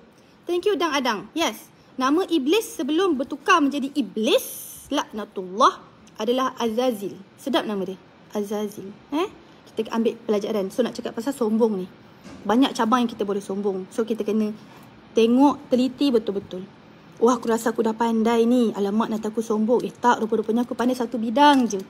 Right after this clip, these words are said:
Kimia. Banyak lagi. Macam saya cakap, pandai kat sini je. Yang banyak ni tak pandai. Kalau kita fikir macam tu, kita tak jadi nak sombong.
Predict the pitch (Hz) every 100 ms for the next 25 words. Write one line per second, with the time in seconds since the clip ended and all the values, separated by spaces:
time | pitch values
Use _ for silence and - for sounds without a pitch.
0 | - - - - 262 262 285 247 185 -
1 | - - - - - 226 285 311 320 277
2 | 254 262 - - 381 554 523 381 - 349
3 | 349 494 523 392 403 349 415 453 226 -
4 | - - 277 403 403 269 277 359 453 494
5 | 466 403 - - 440 392 453 427 285 233
6 | 233 - - - - - - - 277 285
7 | 320 330 311 359 330 349 330 403 440 320
8 | 349 - 254 262 240 240 233 214 190